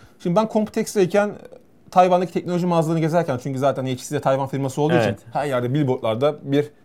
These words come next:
Speaker 1: telefonda, elin-, elinde tele-, H T C telefon tutan güzel bir kız görüyorsun. H T'nin kendi mağazasına gittiğimde bak-, gidip baktığımda telefon tabii ki malzeme kalitesi, tasarım olarak yine hani o H T C ihtişamını koruyor.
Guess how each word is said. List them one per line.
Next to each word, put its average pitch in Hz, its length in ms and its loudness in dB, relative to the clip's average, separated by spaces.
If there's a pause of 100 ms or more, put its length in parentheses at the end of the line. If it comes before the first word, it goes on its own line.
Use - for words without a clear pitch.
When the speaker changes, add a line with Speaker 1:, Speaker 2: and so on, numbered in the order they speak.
(120)
Speaker 1:
telefonda, 139 440 0
elin-, 127 220 -4
elinde 135 220 -2
tele-, 131 280 -2
H 131 120 -4
T - 0 -
C - 160 -12
telefon 113 240 -6
tutan 143 200 -8
güzel 131 240 2
bir 123 60 -8
kız 131 160 -6
görüyorsun. 139 420 -2 (600)
H 165 120 4
T'nin 190 220 -4
kendi 233 220 2
mağazasına 220 300 0
gittiğimde 220 400 -2
bak-, 202 260 4
gidip 165 200 -2
baktığımda 220 380 2
telefon 202 340 -4
tabii 185 240 -4
ki - 80 -6
malzeme 151 360 0
kalitesi, 135 300 -6
tasarım 147 320 -4
olarak 127 340 -2
yine 131 100 -4
hani 135 160 -4
o 127 120 -6
H 131 140 -6
T - 140 -16
C 180 80 -6
ihtişamını 151 440 0
koruyor. 143 320 0